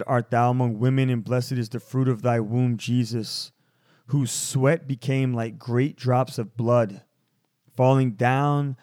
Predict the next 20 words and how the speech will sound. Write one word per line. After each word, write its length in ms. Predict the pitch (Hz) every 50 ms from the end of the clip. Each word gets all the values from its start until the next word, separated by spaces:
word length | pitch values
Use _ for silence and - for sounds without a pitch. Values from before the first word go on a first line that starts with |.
| _ _ _ _ -
upon 320 | 113 107 117 127 127 123
the 120 | 123 117 101
ground 640 | - 113 113 120 123 123 127 127 135 131 127 120 120 - _ _
in 120 | - 110 113
the 100 | 113 110
Garden 380 | 101 - 120 117 127 131 131
of 100 | 131 120
Gethsemane, 840 | 107 123 117 107 - - - 123 127 139 139 147 156 165 165 151 139 - _ _ _ _ _ _ _ _ _ -
because 220 | 123 120 123 117
he 160 | - 151 151
knew 160 | 143 143 151
that 180 | 139 135 120 107
there 140 | - 131 135
would 180 | 127 135 113
come 160 | - 139 135 135
a 80 | 131
day 320 | 113 110 120 123 135 147 139
when 280 | 123 127 127 120 110 - _ _ -
realtors 880 | 113 104 113 127 147 151 151 143 - 139 139 139 131 131 123 113 - - _ _ _ _
in 200 | 131 139 147 147